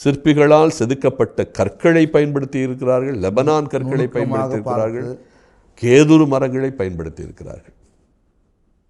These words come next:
Speaker 1: இதுதான் வெளிப்புற பகுதியினுடைய கட்டமைப்பு. இப்பொழுது அடுத்த பகுதிக்கு போவோம். அஹ், ஆறாம் அதிகாரம் பதினொன்று முதல்,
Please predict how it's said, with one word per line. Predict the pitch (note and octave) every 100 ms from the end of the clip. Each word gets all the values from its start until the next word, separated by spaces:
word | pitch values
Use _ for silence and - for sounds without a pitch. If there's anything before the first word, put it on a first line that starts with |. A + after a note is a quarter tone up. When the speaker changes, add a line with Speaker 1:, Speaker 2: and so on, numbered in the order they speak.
| _ _ _ _ _ _ _ _ _ -
Speaker 1:
இதுதான் | G#2+ D3+ C3
வெளிப்புற | A#2 C#3 - A2+ F2+ D#2+ - -
பகுதியினுடைய | G#2+ F#2+ F2 F2 D3 B3+ - _
கட்டமைப்பு. | B2+ - A2+ F2 D#2+ - - _ _ _ _
இப்பொழுது | B2+ D#3 D3+
அடுத்த | B2+ C3+ E3+ E3+
பகுதிக்கு | A#2 A2 G2+ E2
போவோம். | E2+ F2+ B2 - - _ _ _ _ _
அஹ், | - A#2 A2 G2+ F#2+ - _ _
ஆறாம் | A2+ C3+ C3+ A#2
அதிகாரம் | G#2 G#2 A#2+ C3+
பதினொன்று | - C#3 F3+ E3+ D3 A#2+
முதல், | A2+ C3 F#3